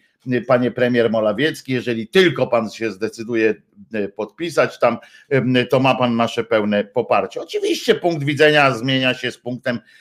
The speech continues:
e, siedzenia. Teraz była inna sytuacja, że można było, bo oni tam opowiadają, że to był niepowtarzalny moment. Em, bardzo mi się podobała pos-, posłanka Lib-, Lubnauer, e, która opowiada, że to jest nie, em, e,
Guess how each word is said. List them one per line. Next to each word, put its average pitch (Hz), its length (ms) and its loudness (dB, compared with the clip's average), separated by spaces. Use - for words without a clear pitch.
e, 120 120 0
siedzenia. 131 580 0
Teraz 113 280 0
była 110 160 0
inna 104 220 -4
sytuacja, 117 580 -4
że 104 120 -8
można 107 280 -4
było, 104 200 0
bo 101 120 -2
oni 110 180 -2
tam 110 200 -4
opowiadają, 110 600 0
że 104 80 -8
to 107 80 -6
był 117 120 -10
niepowtarzalny 165 1160 4
moment. 151 380 4
Em, 127 360 2
bardzo 127 260 0
mi 117 60 -6
się 117 100 -10
podobała 117 420 0
pos-, - 300 -10
posłanka 113 500 -2
Lib-, 113 340 -6
Lubnauer, 123 800 4
e, 123 100 0
która 123 260 0
opowiada, 120 500 0
że 110 60 -4
to 127 100 -4
jest 117 220 -8
nie, 190 320 2
em, 143 720 -2
e, 139 40 -2